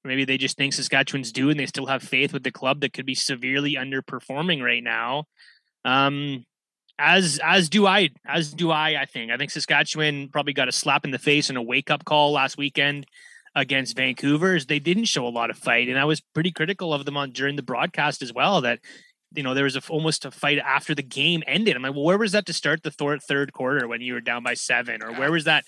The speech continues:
Speaker 1: to start the fourth when you were down?" So I think Saskatchewan needed a wake-up call, and I, there is still a bit of faith in this, in this club. I don't know what kind of lineup they're gonna roll out, but I'm gonna take the Rush on the road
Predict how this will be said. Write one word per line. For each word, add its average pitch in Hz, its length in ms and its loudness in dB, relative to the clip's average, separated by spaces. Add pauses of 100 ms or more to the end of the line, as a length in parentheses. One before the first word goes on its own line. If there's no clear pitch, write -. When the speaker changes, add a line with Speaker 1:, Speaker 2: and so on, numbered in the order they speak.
(360)
Speaker 1:
to 156 80 2
start 147 280 2
the 139 100 -4
fourth 143 420 -2
when 120 100 -4
you 117 160 -6
were 113 80 -4
down?" 113 480 -2
So 131 360 0 (340)
I 135 100 4
think 196 280 2
Saskatchewan 147 960 0
needed 139 320 -2
a 127 60 -2
wake-up 123 440 -2
call, 147 480 4
and 123 100 -4
I, 123 160 -2 (120)
there 131 180 -2
is 139 100 -4
still 143 180 -4
a 135 60 -4
bit 135 100 -4
of 127 100 -8
faith 131 320 -2
in 131 140 -6
this, - 340 -4 (460)
in 147 140 -4
this 143 180 -4
club. 156 380 0
I 139 100 -2
don't 143 80 -6
know 143 60 -4
what 139 160 -4
kind 131 140 -4
of 123 60 -6
lineup 143 280 -2
they're 151 100 -4
gonna 147 200 -8
roll 147 260 -2
out, 147 240 -2
but 123 220 -6 (180)
I'm 135 100 -10
gonna 147 140 -6
take 151 240 -4
the 135 100 -4
Rush 123 380 -2
on 127 160 -8
the 120 80 -6
road 123 560 -4